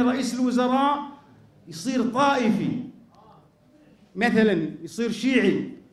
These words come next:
وراح يصير ضد السنة. هو حتى يصير رئيس وزراء يجب أن يكون بالتوافق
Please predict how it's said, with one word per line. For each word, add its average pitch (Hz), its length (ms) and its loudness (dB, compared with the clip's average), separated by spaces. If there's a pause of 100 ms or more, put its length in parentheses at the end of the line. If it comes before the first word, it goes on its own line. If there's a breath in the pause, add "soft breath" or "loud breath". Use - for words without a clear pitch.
(1120)
وراح 196 300 -2
يصير 196 420 -6
ضد - 260 -4
السنة. 202 460 -4
هو 196 160 -2
حتى 208 320 -6
يصير 196 300 -4
رئيس 190 220 -6
وزراء 190 340 -4
يجب 180 220 -4
أن 180 60 0
يكون 180 240 -2
بالتوافق 170 760 -8